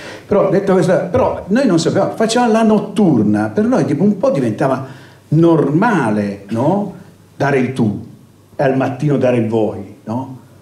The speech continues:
Poi c'è stato cominciato poi già a teorizzare. No, eh, lei, eh, voi ascoltatori, <laughs> noi c'eravamo, ci davamo il tu. <laughs> Ma la sera c'era il, il, questa, questa nota in cui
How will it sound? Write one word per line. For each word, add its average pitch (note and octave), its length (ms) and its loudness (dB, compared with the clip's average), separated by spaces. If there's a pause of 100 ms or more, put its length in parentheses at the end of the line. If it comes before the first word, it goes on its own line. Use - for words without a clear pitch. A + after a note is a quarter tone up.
Poi F4+ 140 0
c'è D#4+ 100 0
stato A#3+ 280 0
cominciato E3+ 400 0
poi C3+ 120 -4
già B2+ 100 -2
a - 40 -4
teorizzare. A#2+ 680 -2 (400)
No, G#2+ 480 -2
eh, F2+ 80 -10
lei, G2+ 360 -2
eh, F#2 360 -4
voi G#2 320 0
ascoltatori, G#2+ 880 0 (640)
<laughs> - 540 -6
noi D3+ 220 2
c'eravamo, C3 340 0
ci C3 100 -6
davamo C3 260 2
il B2+ 140 -4
tu. B2+ 260 -2 (320)
<laughs> - 1300 -2
Ma D#3 100 2
la E3 120 2
sera A3+ 280 2
c'era F#3 240 2
il, F3 300 0
il, E3 240 0
questa, F3 380 2
questa F3 380 -2
nota G3 340 2
in D3+ 80 2
cui E3 120 2